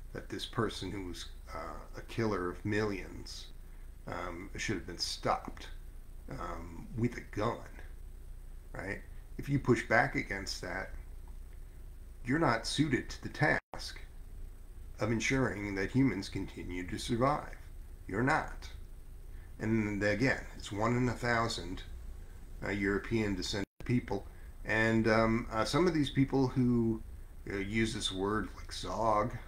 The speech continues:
Zionist occupied government, um, who are, um, um, uh, hateful people in certain lights, they are still closer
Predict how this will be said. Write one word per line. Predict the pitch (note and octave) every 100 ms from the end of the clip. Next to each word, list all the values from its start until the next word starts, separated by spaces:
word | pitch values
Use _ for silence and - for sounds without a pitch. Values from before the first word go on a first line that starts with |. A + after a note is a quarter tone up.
| -
Zionist | - F2+ G#2 G2+ G2
occupied | G#2 G2 - - G2+ G#2
government, | A2 A2+ G#2+ G2+ A#2 - - - - -
um, | G2+ F#2+ F#2 F2+
who | G2+ G2
are, | F#2 F#2+ F#2+ F#2+ F#2
um, | G2 F2+ F2+ F2+ F2+ - - - - - - -
um, | G2+ F#2 F#2+ F#2 G2+ - - - - - - - - -
uh, | - - - - G#3 C3+ G2+ -
hateful | - B2 E3 - C3
people | D#3 G3+ - G2+
in | G#2+ F#2+
certain | - A2 G2+ G2
lights, | F2 F2 - - - - - - - - - -
they | A2+ C#3+
are | D3+
still | - E3 F3+
closer | - D#3 E3 G3 F#3 G2+ -